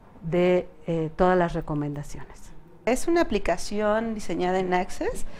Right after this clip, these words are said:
Speaker 2: Este, lo que sirve es que da seguimiento a las evaluaciones que nos emite la coneval, la Función Pública, este, las, de, de las evalua-, evaluaciones específicas de desempeño.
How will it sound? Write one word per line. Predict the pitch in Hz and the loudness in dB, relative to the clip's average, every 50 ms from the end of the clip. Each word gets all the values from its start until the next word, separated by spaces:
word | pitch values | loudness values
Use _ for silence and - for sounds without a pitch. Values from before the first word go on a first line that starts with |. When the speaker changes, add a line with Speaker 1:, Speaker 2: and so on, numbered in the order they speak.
| - - - - - - - - - - - | -10 -12 -14 -14 -14 -14 -14 -16 -8 -4 -2
Speaker 2:
Este, | 202 202 202 185 - - - - - - - 214 208 190 196 196 196 190 190 - - - | 0 0 0 0 -4 -6 -6 -8 -8 -6 -2 0 2 4 4 4 4 2 2 0 -2 0
lo | 220 214 208 214 - | 2 2 2 2 2
que | 233 226 226 | 0 0 0
sirve | 233 - 247 247 254 262 240 269 269 294 320 294 240 233 233 | -2 -2 -2 -4 -2 -2 0 0 2 2 2 2 0 0 0
es | 226 - | 0 0
que | - 226 | 0 2
da | 226 214 214 | 4 4 4
seguimiento | - - 226 202 190 180 185 190 190 190 190 208 | 4 2 0 0 -2 -2 0 0 0 2 2 2
a | 208 | 2
las | 196 180 190 - 175 | 2 2 0 0 0
evaluaciones | 165 160 156 160 165 170 - - 185 180 190 202 262 302 - - - - - - - - - - | 0 0 0 0 -2 -4 -4 -2 -2 -2 -2 -2 -4 -6 -8 -10 -14 -14 -16 -18 -20 -18 -8 -4
que | 185 170 | -4 -2
nos | 170 170 - - | -2 -2 -2 -2
emite | 175 170 175 175 170 - - 190 214 | -2 -2 -2 -4 -6 -4 -4 -2 0
la | 190 175 165 - | 0 0 -2 -2
coneval, | - 156 156 160 156 147 156 165 160 170 175 180 185 | -4 -6 -6 -6 -4 -4 -2 0 0 2 2 2 0
la | 175 | -2
Función | - 175 170 - - 165 170 | -4 -6 -6 -6 -6 -6 -6
Pública, | - 185 180 180 180 180 190 190 185 - - 185 185 180 180 180 | -8 -6 -6 -6 -4 -4 -6 -6 -6 -6 -6 -4 -4 -4 -4 -4
este, | 170 165 160 156 - - - - - - 85 82 - 170 - - - - - - - - - - | -4 -6 -6 -8 -8 -10 -10 -10 -8 -6 -6 -4 -4 -6 -6 -10 -14 -16 -16 -14 -12 -12 -6 2
las, | - 165 156 156 - - | 4 4 6 6 4 2
de, | 160 170 156 160 151 151 151 151 160 156 | 2 4 6 6 6 4 4 2 4 6
de | 156 165 160 | 6 6 6
las | 151 156 160 156 165 - - | 4 2 0 0 0 0 0
evalua-, | 175 170 160 - 180 170 160 160 160 170 170 - - - | 0 0 4 6 6 8 8 8 6 4 2 2 4 6
evaluaciones | 180 156 160 160 160 170 - 190 202 | 6 8 8 8 6 6 4 4 4
específicas | - - - 160 - 190 190 190 - 190 170 156 | 4 4 2 2 0 0 -2 0 0 2 2 2
de | 156 | 0
desempeño. | 156 156 - 165 - - - 180 185 190 208 220 240 339 | 2 6 10 10 10 10 8 6 6 6 6 4 2 0